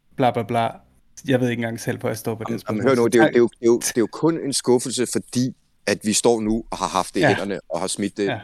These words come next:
Speaker 2: i nogle kampe, hvor vi føler, at vi
Speaker 1: Ja.
Speaker 2: kunne have gjort det bedre. Det er jo kun derfor. Altså, øh, Conte, hverken Conte eller nogen andre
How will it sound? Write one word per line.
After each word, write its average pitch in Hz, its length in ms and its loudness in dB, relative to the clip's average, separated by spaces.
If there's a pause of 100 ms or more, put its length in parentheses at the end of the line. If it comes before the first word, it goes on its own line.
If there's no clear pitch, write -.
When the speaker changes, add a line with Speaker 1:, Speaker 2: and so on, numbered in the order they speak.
Speaker 2:
i 90 100 -8
nogle 87 120 -8
kampe, 92 260 0
hvor 95 120 2
vi 90 80 0
føler, 90 280 2
at 82 60 -2
vi 85 120 -4
Speaker 1:
Ja. - 40 -12
Speaker 2:
kunne 92 80 4
have 80 60 2
gjort - 220 0
det 82 100 -4
bedre. 64 140 -12 (100)
Det - 260 -6
er - 40 6
jo 202 40 6
kun 143 200 2
derfor. 113 380 2 (200)
Altså, 98 200 2 (300)
øh, 92 280 4
Conte, 143 500 2
hverken 107 240 2
Conte 139 460 0 (300)
eller 107 180 2
nogen 123 180 2
andre 110 300 0